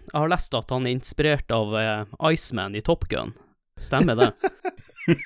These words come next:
Speaker 2: Eh, jag minns att det var någonting som, eh, Jakob Tuften sa i en intervju, absolut.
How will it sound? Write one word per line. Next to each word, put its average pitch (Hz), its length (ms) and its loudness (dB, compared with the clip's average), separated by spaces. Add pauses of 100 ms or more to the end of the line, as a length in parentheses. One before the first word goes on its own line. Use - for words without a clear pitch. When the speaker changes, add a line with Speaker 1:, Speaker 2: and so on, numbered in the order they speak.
(1300)
Speaker 2:
Eh, 135 580 6 (100)
jag 156 140 6
minns 175 200 6
att 160 100 2
det 165 60 2
var 151 120 6
någonting 131 260 2
som, 113 280 2
eh, 110 580 0
Jakob 117 360 0
Tuften 131 360 0
sa 101 280 0
i 98 60 0
en 98 80 0
intervju, 95 520 0
absolut. 95 500 -6